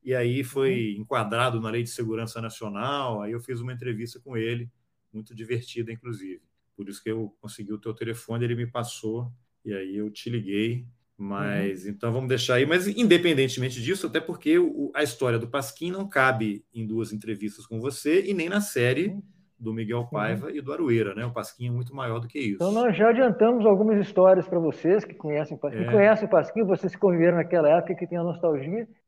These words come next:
Speaker 2: E vocês que, que também estão conhecendo agora o Pasquim, também interessa-, ouvem falar, "Pasquim, Pasquim, o que que é?"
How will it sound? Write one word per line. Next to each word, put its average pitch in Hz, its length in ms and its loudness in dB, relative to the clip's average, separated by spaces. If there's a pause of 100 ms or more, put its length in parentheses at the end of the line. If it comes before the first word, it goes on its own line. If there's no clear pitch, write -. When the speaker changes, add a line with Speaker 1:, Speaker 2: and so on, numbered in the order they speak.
(100)
Speaker 2:
E 277 100 6
vocês 269 420 6
que, 277 180 2
que 254 240 0
também 233 240 6
estão 233 140 0
conhecendo 226 460 2
agora 196 300 8
o - 40 4
Pasquim, 175 440 0 (100)
também 165 220 0
interessa-, 160 260 2
ouvem 180 160 6
falar, 180 240 4
"Pasquim, 220 380 0
Pasquim, 202 320 2
o 180 60 0
que 196 100 -2
que 185 160 -2
é?" 180 180 2